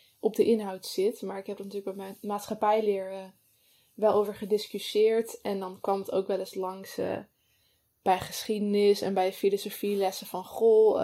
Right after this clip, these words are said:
eh, is, ehm, zo'n soort indirecte democratie, is dat nou wel het meest effectieve systeem? Wil je niet een, eh, directe democratie? Wil je niet, eh, juist een, eh,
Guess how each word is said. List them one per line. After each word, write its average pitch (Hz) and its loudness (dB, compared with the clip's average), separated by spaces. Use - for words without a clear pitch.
eh, 190 -4
is, 202 0
ehm, 185 -4
zo'n 202 -4
soort 196 -2
indirecte 196 -4
democratie, 196 -4
is 196 -6
dat 190 -4
nou 185 -10
wel 180 -4
het 185 -6
meest 190 -8
effectieve 202 -10
systeem? 196 -4
Wil 185 -8
je 185 -8
niet 185 -10
een, 185 -8
eh, 185 -14
directe 208 2
democratie? 214 0
Wil 196 -2
je 190 -4
niet, 190 -12
eh, 190 -10
juist 185 -10
een, 190 -14
eh, 190 -14